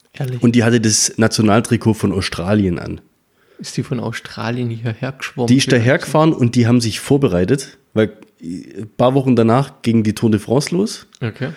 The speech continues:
Speaker 2: Und das Stilfser Joch ist sehr oft Teil des Giro d'Italia. Also mir rede hier von einer, wie heißt es immer, Ehrenkategorie. Also mir rede hier von nicht mal kurz hier,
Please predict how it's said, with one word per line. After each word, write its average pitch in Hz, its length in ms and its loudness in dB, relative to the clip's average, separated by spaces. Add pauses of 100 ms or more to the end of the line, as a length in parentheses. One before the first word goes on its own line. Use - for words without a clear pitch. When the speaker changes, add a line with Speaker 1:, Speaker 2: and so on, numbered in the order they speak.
(200)
Speaker 2:
Und 120 400 2 (180)
das 113 260 0
Stilfser 139 360 2
Joch 127 400 2
ist - 340 -2
sehr - 480 0
oft 120 420 -6
Teil 117 300 2
des 120 240 -4
Giro 110 460 0 (200)
d'Italia. 92 640 -4 (760)
Also 98 220 0
mir 101 160 4
rede 113 200 4
hier 107 300 2
von - 420 0
einer, 92 300 2 (1120)
wie 113 120 4
heißt 123 180 0
es 123 120 0
immer, 120 280 2 (100)
Ehrenkategorie. 95 1000 0
Also 95 240 -2
mir 98 160 4
rede 107 180 2
hier 104 200 -2
von 101 260 -2
nicht - 400 -2 (540)
mal 104 180 2
kurz - 520 -2 (140)
hier, 107 460 0